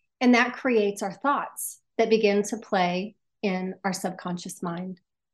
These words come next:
over and over and over. And these thoughts create our feelings. Our feelings are internal. Our feelings are internal,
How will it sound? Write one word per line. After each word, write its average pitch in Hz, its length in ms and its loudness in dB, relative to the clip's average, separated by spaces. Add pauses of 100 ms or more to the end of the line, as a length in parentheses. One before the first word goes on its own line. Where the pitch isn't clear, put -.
(360)
over 202 240 4
and 196 80 2
over 185 180 -2
and 185 80 -2
over. 180 320 -8 (480)
And 269 140 10
these 269 180 6
thoughts 311 300 6
create 254 340 4
our 202 220 4
feelings. 202 360 0
Our 208 140 0 (100)
feelings 370 440 2
are 254 160 2
internal. 220 880 -2 (560)
Our 233 140 6
feelings 330 720 4 (120)
are 214 160 4
internal, 233 840 0